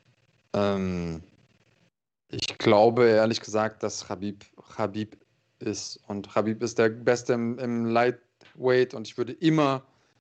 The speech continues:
wenn ich, wenn ich wetten muss, auf ihn wetten. Ähm, egal wie gut jetzt hier Oliveira ausgesehen hat, ähm, ich glaube einfach, dass Khabib nochmal ein an-, ganz anderer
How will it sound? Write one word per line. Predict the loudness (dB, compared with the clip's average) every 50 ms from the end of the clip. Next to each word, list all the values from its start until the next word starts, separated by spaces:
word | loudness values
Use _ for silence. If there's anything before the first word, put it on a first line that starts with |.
| _ _ _ _
wenn | -12 -10 -8
ich, | -8 -10 -12 -8 -6
wenn | -4 -4
ich | -2 -4 -6 -10 -8 -2
wetten | 0 0 0 0 -4 -4
muss, | -2 -2 -4 -4 -8 -12 -16 -18 _ _ _
auf | 0 0 0 0 -2
ihn | -8 -10 -10 -6 -4
wetten. | -4 -6 -6 -8 -14 -16 -14 -16 -18 -14 -10
Ähm, | -8 -6 -6 -6 -6 -8 -8 -12 -16 _ _ _ _ _ _ _
egal | -8 0 4 6 6 6 6 4
wie | 4 0
gut | 0 0 0 0 2
jetzt | 2 2 2 2 0
hier | 0 2
Oliveira | 2 2 2 2 2 2 2 2 0 0
ausgesehen | -2 -4 -6 -6 -8 -10 -8 -8 -8 -8 -8 -8
hat, | -8 -8 -10 -12 -16 -20 -20 _ _ -10
ähm, | -8 -6 -6 -6 -8 -8 -8 -8 -8 -10 -12 -14 _ _ _ _ _ _ _ _ _ _ _ _ _ _ _ _ _ _ _
ich | -14 -6 0
glaube | 2 2 4 4
einfach, | 2 0 -2 -2 -4
dass | -4 -6 -6 -6
Khabib | -6 -4 -4 -6 -8 -10 -16 -20 -20 -20 -14
nochmal | -6 -4 -4 -2 -2 0 0 0 0 0
ein | -2
an-, | -4 -6 -6 -6 -6 -2
ganz | 0 0 0 0 -4 -10 _
anderer | -6 -6 -2 -2 0 2 2 2 2 0 -2 -6 -10